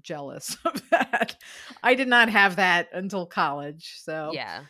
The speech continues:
Speaker 1: Uh,
Speaker 2: I
Speaker 1: but,
Speaker 2: wouldn't have
Speaker 1: okay,
Speaker 2: used
Speaker 1: so
Speaker 2: it anyway, but <laughs> it would have been nice to have.
Speaker 1: <laughs> It would have been nice to know. Then I watched Cruel Intentions, which is, to be fair, from
Speaker 2: <laughs>
Speaker 1: nineteen ninety-nine.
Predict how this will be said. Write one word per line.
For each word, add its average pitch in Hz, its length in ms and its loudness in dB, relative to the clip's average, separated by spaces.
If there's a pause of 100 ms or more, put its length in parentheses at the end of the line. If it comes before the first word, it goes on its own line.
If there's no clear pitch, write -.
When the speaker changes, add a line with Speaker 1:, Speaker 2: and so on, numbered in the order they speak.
(1080)
Speaker 1:
Uh, 185 500 4 (120)
Speaker 2:
I 302 160 10
Speaker 1:
but, 240 60 10
Speaker 2:
wouldn't 185 160 4
have 180 80 0
Speaker 1:
okay, 220 100 6
Speaker 2:
used 233 160 2
Speaker 1:
so 220 180 4
Speaker 2:
it 214 80 -6
anyway, 123 500 -4
but 135 560 -8
<laughs> - 40 -4
it 226 140 0
would 262 140 0
have - 80 -6
been 131 140 -8
nice 226 300 2
to - 100 -2
have. - 680 -2
Speaker 1:
<laughs> - 60 -20 (260)
It 247 80 -14
would 226 180 -4
have 240 140 -4
been 214 140 -6
nice 202 280 -8
to 185 100 -12
know. 175 220 -10 (340)
Then 214 580 2 (760)
I 226 100 4
watched 208 640 2
Cruel 294 400 0
Intentions, 202 800 -4
which 247 160 -6
is, 269 200 -2
to - 120 -14
be 262 140 -2
fair, 214 260 2
from 190 220 -4
Speaker 2:
<laughs> - 0 -
Speaker 1:
nineteen 180 340 -6
ninety-nine. 156 680 -10